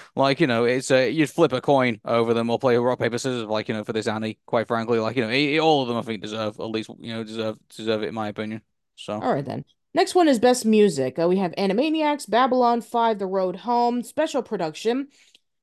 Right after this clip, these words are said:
Speaker 2: Pacemaker, Short Film, Star Wars Visions, and The Smeds and the Smooths, Special Production, and, yeah, Star Wars Visions won this one again.
Speaker 1: It's surprising, like, you know, you thought Animaniacs would have won this one. They've had so, they've had so many good music numbers in, like, in their new series.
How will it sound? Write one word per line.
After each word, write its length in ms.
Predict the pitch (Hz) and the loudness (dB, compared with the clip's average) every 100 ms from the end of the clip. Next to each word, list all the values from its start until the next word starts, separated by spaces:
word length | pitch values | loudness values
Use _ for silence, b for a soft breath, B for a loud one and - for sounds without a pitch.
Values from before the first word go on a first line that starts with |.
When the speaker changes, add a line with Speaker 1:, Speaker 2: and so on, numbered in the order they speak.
| _ | _
Speaker 2:
Pacemaker, 640 | - 349 - 262 233 233 254 | 2 2 2 0 2 4 2
Short 340 | 254 226 185 | 2 2 0
Film, 360 | 175 190 185 220 | 0 -2 0 0
Star 240 | 220 196 | -2 -2
Wars 240 | 185 170 165 | 0 -2 0
Visions, 440 | 233 247 247 247 | 0 0 -2 -2
and 200 | - 202 | -4 -4
The 40 | 185 | -4
Smeds 480 | - 208 220 214 196 | -6 -2 0 0 -2
and 120 | 185 | -2
the 60 | |
Smooths, 580 | 160 - 254 277 269 240 - b | -4 -2 0 0 0 -4 -12 b
Special 340 | - 277 285 269 | -4 0 2 2
Production, 640 | 247 233 226 - 226 226 | 2 2 0 -2 -2 -2
and, 520 | 170 190 202 196 170 - | -4 -2 -2 -4 -8 -4
yeah, 220 | 254 202 | 2 2
Star 240 | 170 202 | 2 2
Wars 180 | 226 233 | 4 4
Visions 360 | 214 226 226 214 | 2 0 -2 -2
won 160 | 214 | 0
this 140 | 220 220 | 0 -2
one 140 | 226 | -2
again. 420 | 226 226 240 120 - _ - | 0 0 0 -4 -12 _ 0
Speaker 1:
It's 200 | 254 240 | 2 2
surprising, 520 | 254 226 269 277 240 | 2 4 6 6 4
like, 160 | 190 185 | 0 0
you 60 | |
know, 60 | 196 | 0
you 220 | 214 269 | 4 4
thought 200 | 220 190 | 4 4
Animaniacs 380 | 175 190 233 202 | 4 4 4 4
would 140 | 170 | 2
have 80 | 147 | 2
won 180 | 131 127 | 2 0
this 140 | 120 | -2
one. 180 | 123 117 | -2 0
They've 100 | 156 | 2
had 160 | 202 180 | 2 0
so, 300 | - 208 196 | 0 2 2
they've 240 | 135 202 | 0 2
had 100 | 214 | 2
so 100 | 220 | 0
many 120 | 202 | -2
good 140 | 185 175 | -2 0
music 240 | 196 208 | 0 0
numbers 320 | 156 139 117 | 0 0 0
in, 60 | 117 | 0
like, 140 | 117 | -2
in 100 | 131 | -2
their 100 | 120 | -2
new 160 | 123 123 | -2 -2
series. 460 | 131 139 131 110 | 0 2 2 0